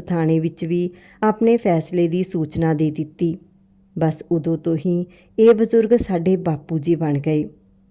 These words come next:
ਦਸ ਸਾਲ ਹੋ ਗਏ ਮੇਰਾ ਦੂਜਾ ਨਾਮਕਰਨ ਅਰਸ਼ ਹੋਏ ਨੂੰ। ਅੱਜ ਬਾਪੂ ਜੀ ਦੇ ਨਾਲ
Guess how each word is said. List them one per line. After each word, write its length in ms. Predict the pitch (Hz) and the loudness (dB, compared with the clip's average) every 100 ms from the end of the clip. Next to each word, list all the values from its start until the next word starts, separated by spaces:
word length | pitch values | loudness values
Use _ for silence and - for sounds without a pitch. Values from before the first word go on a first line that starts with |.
| _ - | _ -8
ਦਸ 300 | 160 156 147 | -4 -4 -4
ਸਾਲ 200 | 165 151 | -4 -2
ਹੋ 160 | 156 151 | -4 -4
ਗਏ 320 | 160 151 - - _ _ _ | -2 -2 -4 -12 _ _ _
ਮੇਰਾ 260 | 220 226 233 | 4 4 4
ਦੂਜਾ 460 | 180 160 143 180 | 0 -2 2 2
ਨਾਮਕਰਨ 760 | 180 175 156 156 156 170 165 165 - _ | 2 2 0 -2 0 0 0 -4 -8 _
ਅਰਸ਼ 220 | 160 - 175 | -6 -4 -8
ਹੋਏ 300 | 147 160 151 | -2 0 0
ਨੂੰ। 240 | 156 151 - _ _ _ _ _ 170 | 0 -2 -8 _ _ _ _ _ -2
ਅੱਜ 160 | 147 160 | -2 -2
ਬਾਪੂ 400 | 165 151 170 160 | -4 -4 -4 -6
ਜੀ 160 | 160 | -4
ਦੇ 180 | 156 165 | -2 0
ਨਾਲ 400 | 165 160 156 160 | 0 0 -2 -2